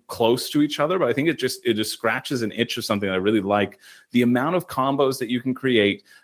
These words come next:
the, the structure of the tableau that you, you think you have all this space,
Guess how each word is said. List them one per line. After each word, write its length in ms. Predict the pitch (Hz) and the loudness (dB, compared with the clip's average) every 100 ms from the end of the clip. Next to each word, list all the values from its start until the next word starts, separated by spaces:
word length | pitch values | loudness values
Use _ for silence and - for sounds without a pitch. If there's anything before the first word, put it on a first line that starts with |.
| - | -6
the, 520 | 117 113 107 107 - - | 2 4 4 2 0 -6
the 160 | 110 107 | -6 -2
structure 560 | - - 131 - - 147 | -4 -4 -4 -4 0 0
of 100 | 127 | 0
the 60 | |
tableau 840 | - - 113 117 98 98 98 101 | -6 -4 -4 -2 -2 2 4 2
that 340 | 95 92 92 - _ _ | 0 -2 -2 -6 _ _
you, 140 | 110 110 | -4 -4
you 180 | 113 107 | -2 -2
think 420 | - - 147 147 | -2 -2 0 -2
you 160 | 147 127 | -2 -2
have 540 | 123 113 117 113 113 | -2 -2 0 0 -2
all 320 | 113 107 113 113 | -4 0 0 0
this 220 | 113 - | -4 -4
space, 580 | - - 107 104 - | -4 -4 -4 -4 -6